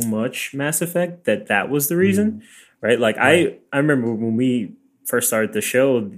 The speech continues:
Speaker 1: Andromeda had come out, uh, the last
Speaker 2: Mm-hmm.
Speaker 1: installment to this thing, and it was this, uh, big fucking doo-doo, and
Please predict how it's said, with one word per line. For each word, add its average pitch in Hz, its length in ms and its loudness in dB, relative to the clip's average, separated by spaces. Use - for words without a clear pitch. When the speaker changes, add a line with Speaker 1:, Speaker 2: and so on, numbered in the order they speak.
Speaker 1:
Andromeda 113 540 0
had 104 180 -2
come 107 220 -6
out, 101 380 -4
uh, 98 220 -8
the 104 80 -4
last 113 320 0
Speaker 2:
Mm-hmm. - 100 -2
Speaker 1:
installment 101 640 -6
to 107 120 -6
this 95 300 -8
thing, 101 320 -6
and 101 100 -4
it 101 60 -6
was 98 180 -6
this, 101 220 -4
uh, 104 80 -8
big 101 400 -4
fucking 110 380 -4
doo-doo, 104 560 -4
and 101 520 -4